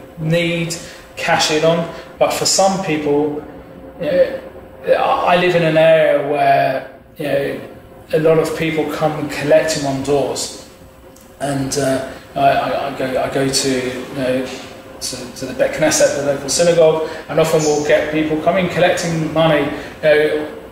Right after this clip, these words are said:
trying to raise funds for specific things. And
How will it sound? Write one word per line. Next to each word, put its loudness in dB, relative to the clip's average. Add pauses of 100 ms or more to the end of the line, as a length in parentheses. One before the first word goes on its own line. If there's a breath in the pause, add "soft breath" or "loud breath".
(200)
trying 2
to 0
raise 2
funds 2
for -4
specific -2
things. -6 (480 loud breath)
And -2